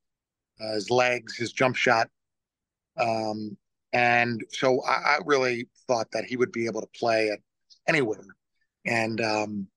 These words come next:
and when I first talked to him, I think it made me realize how, how great of a sense for the game he had. And, you know, sometimes scorers like him, uh, their sense for the game is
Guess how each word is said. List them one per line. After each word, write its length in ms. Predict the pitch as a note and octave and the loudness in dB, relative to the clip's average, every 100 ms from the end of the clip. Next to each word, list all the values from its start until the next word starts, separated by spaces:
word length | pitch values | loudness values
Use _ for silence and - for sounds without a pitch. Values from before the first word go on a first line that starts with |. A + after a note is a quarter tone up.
| _ _ _ - | _ _ _ -2
and 180 | C3 C3 | 2 4
when 120 | B2+ | 4
I 100 | A#2 | 2
first 300 | - C#3 - | 2 0 2
talked 260 | C3+ C3 - | 0 0 2
to 100 | B2 | 0
him, 140 | A#2+ | 2
I 80 | A2 | -2
think 320 | - B2+ G#2 - _ _ _ _ _ | 0 -2 -2 -16 _ _ _ _ _
it 100 | B2 | -6
made 160 | A2+ C3 | -2 0
me 100 | B2 | 0
realize 340 | B2+ A#2+ A2+ | 0 0 0
how, 220 | B2 A2+ - _ _ A2 | -2 -4 -8 _ _ -4
how 240 | A#2+ A2 - | -2 -2 0
great 180 | C3 | 0
of 60 | B2 | 0
a 60 | A2+ | -6
sense 280 | - B2 | -4 -6
for 120 | - A2 | -6 -10
the 100 | A2 | -4
game 240 | C3 A#2+ | -2 -2
he 100 | G#2+ | -2
had. 200 | G2 F#2+ - - | -4 -4 -8 -4
And, 80 | C#3 | 0
you 60 | |
know, 80 | C3 | 0
sometimes 640 | - D3+ C#3 C3+ A#2+ G2+ _ _ _ _ _ - | 0 -4 -2 -2 -4 -12 _ _ _ _ _ -16
scorers 680 | - - F3 D3 B2 A2+ A#2 | -12 2 6 6 4 0 2
like 220 | A#2 - | 0 0
him, 440 | B2+ A#2+ A#2 G#2+ - _ _ _ _ _ _ A#2 | 0 2 0 -6 -12 _ _ _ _ _ _ -14
uh, 160 | A#2 | -8
their 120 | A2+ A#2+ | -4 -2
sense 280 | - D3+ | -2 -2
for 100 | - | 0
the 100 | C3 | 0
game 420 | B2+ C3 C3 B2+ B2+ - | 2 2 2 0 -4 0
is 680 | C3 B2 A#2+ A2+ G2 - | 2 4 2 -2 -6 -16